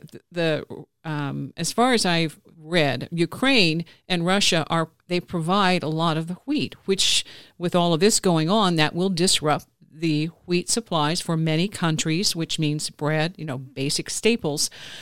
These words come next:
These kinds of things have a larger influence and impact. And until something like this happens, we're really not clued in to how fragile our entire existence is on this planet when this kind of thing comes into play. So maybe we needed to see it.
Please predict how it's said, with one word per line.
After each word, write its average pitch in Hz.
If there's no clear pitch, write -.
These 233
kinds 240
of 202
things 233
have 208
a 196
larger 190
influence 185
and 165
impact. 208
And 196
until 196
something 220
like 175
this 170
happens, 196
we're 202
really 254
not 202
clued 226
in 208
to 196
how 180
fragile 226
our 185
entire 175
existence 170
is 160
on 147
this 147
planet 160
when 156
this 160
kind 160
of 151
thing 147
comes 143
into 143
play. 175
So 185
maybe 254
we 214
needed 214
to 165
see 165
it. -